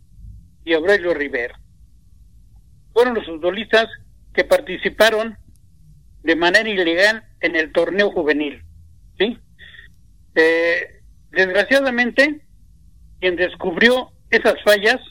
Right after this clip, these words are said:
fueron medios periodísticos de aquí, de, de México. Y pues tú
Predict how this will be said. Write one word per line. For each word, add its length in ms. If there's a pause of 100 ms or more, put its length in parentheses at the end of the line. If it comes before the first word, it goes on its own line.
(1400)
fueron 320
medios 360 (180)
periodísticos 840 (1200)
de 160
aquí, 320
de, 400
de 140
México. 580 (1500)
Y 60
pues 160
tú 60